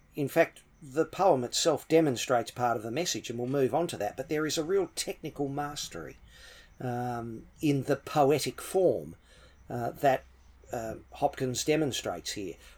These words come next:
With all of those things, I mean, we've seen so many examples, uh, of his use of the traditional,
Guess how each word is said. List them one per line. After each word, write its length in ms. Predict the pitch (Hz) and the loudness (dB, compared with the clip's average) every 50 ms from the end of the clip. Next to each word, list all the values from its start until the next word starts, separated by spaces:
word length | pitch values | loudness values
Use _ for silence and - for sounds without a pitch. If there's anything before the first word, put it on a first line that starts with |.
| - | -4
With 160 | - 156 147 175 | -2 0 4 6
all 240 | 190 202 196 190 | 6 8 8 8
of 100 | 170 131 | 6 6
those 320 | 160 165 151 143 139 131 - | 8 8 8 8 6 4 4
things, 260 | - 170 143 123 113 | 2 2 0 2 0
I 60 | 131 | 0
mean, 160 | 131 147 147 | 0 0 0
we've 120 | 165 165 - | 0 2 2
seen 220 | - 165 170 151 131 | 4 4 4 4 4
so 360 | - - - - 196 202 196 | 4 4 4 4 4 4 4
many 240 | 190 170 156 151 143 | 4 2 2 0 -2
examples, 760 | 127 - - 147 147 156 156 135 - 98 78 73 - - - - - - - - - - | -2 0 0 2 2 2 2 0 -4 -8 -8 -6 -8 -8 -8 -10 -20 -20 -20 -14 -6 -4
uh, 220 | 123 123 123 131 - - | -2 2 2 0 2 6
of 320 | 147 135 127 131 - - - | 6 6 6 6 2 -14 -6
his 260 | - 147 127 113 113 | -4 -4 -2 0 4
use 280 | 151 165 160 - - 139 | 4 6 6 6 6 6
of 240 | 131 123 - - - | 4 4 4 0 -6
the 80 | 139 | -6
traditional, 800 | - - - 139 - - 147 165 - - 135 127 120 107 104 95 | -4 -2 -6 -6 -4 -2 -2 -2 -2 -2 -2 -2 -2 -2 -4 -6